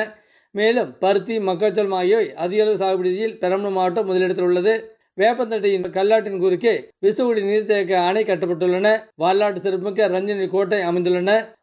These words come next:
மரசிற்பத்திற்கு புகழ்பெற்ற தழுதலை மரசிற்பத்திற்கு மத்திய அரசு புவிசார் குறியீடு வழங்கியுள்ளன. புகழ்பெற்ற புண்ணிய தலமான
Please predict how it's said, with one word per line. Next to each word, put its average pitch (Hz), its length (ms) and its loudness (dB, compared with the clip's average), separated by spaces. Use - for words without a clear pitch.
மரசிற்பத்திற்கு 214 760 0
புகழ்பெற்ற 190 480 0
தழுதலை 202 480 0
மரசிற்பத்திற்கு 180 680 -2
மத்திய 220 460 2
அரசு 196 220 0
புவிசார் 214 480 -2
குறியீடு 196 320 2
வழங்கியுள்ளன. 175 540 0
புகழ்பெற்ற 196 520 0
புண்ணிய 196 280 -2
தலமான 190 360 0